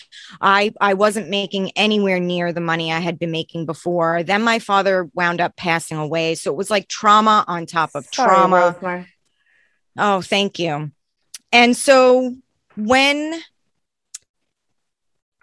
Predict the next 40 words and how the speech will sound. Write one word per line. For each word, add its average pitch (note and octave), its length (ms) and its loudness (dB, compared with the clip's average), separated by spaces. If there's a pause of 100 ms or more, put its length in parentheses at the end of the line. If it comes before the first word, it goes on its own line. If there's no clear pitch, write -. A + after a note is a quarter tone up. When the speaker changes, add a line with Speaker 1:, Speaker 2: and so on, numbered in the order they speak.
Speaker 1:
while B3 240 6
I E4 120 4
was C4+ 200 0
dancing, G#3 640 -4
one G#3+ 220 2
of G#3+ 80 -4
the G#3+ 80 -10
things G#3 280 -4
I G3 100 2
was F#3 160 -4
doing F3+ 580 -6
just B3+ 200 -4
on A#3+ 100 0
the G#3+ 60 -2
side F#3 520 2
because G3 240 -8
I F3+ 80 -4
enjoyed E3+ 420 -4
doing B3 300 -2
it F3+ 200 -6 (100)
was F#3+ 220 -2
go-, G#3+ 180 -4
was F#3 300 -4
going G3+ 280 0
to F#3 140 -10
yoga. F3+ 280 0
And E3 180 -6
I F3 80 -4
had F#3+ 200 -6
been G3+ 140 -4
thinking A#3+ 380 0
about F#3+ 260 2
becoming F3 640 -6
a E3+ 100 -6
yoga F3+ 320 -2
instructor. D#3+ 720 -4 (420)
So A#3 200 4
I A#3 120 4
wound C4 320 2
up, A3 240 0